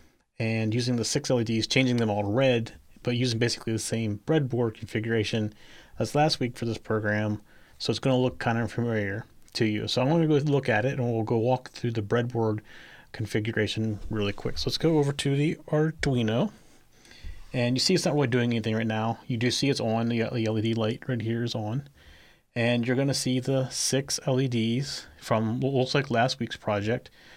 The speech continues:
the same red, yellow, and green that I used for the stoplight project,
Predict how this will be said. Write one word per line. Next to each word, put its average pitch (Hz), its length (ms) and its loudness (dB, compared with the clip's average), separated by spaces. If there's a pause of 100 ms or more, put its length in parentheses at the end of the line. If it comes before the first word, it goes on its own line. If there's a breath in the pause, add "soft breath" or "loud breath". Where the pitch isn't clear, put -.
the 135 100 -2
same 135 420 2
red, 117 280 0
yellow, 110 220 2
and 104 120 0
green 127 220 2
that 117 100 2
I 110 60 4
used 107 220 0
for - 120 -10
the 113 60 -4
stoplight 110 440 -4
project, 113 540 -4